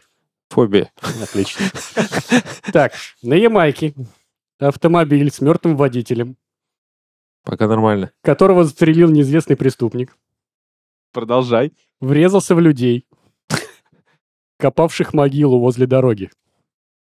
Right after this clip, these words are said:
Speaker 2: И сбил трёх человек насмерть.
Speaker 3: Прости, это было в пятницу тринадцатого?
Speaker 1: Не-не, Таня День мёртвых праздновали.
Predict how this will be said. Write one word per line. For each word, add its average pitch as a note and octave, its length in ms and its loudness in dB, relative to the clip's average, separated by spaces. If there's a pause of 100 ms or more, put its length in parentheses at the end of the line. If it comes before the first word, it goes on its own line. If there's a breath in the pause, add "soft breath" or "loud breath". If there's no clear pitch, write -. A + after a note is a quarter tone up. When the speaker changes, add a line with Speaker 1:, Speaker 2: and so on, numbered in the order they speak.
(200)
Speaker 2:
И D3+ 100 -4
сбил C3 320 2
трёх C3 240 -2
человек A2 440 -4
насмерть. F#2+ 340 -8
Speaker 3:
Прости, B3 320 -4
это B2 160 0
было B2+ 220 2
в - 40 -8
пятницу C3 420 -2
тринадцатого? C#3+ 680 2
Speaker 1:
Не-не, D#3+ 440 0
Таня D3+ 280 0
День C#3+ 280 0
мёртвых B2 420 -2
праздновали. B2 500 -2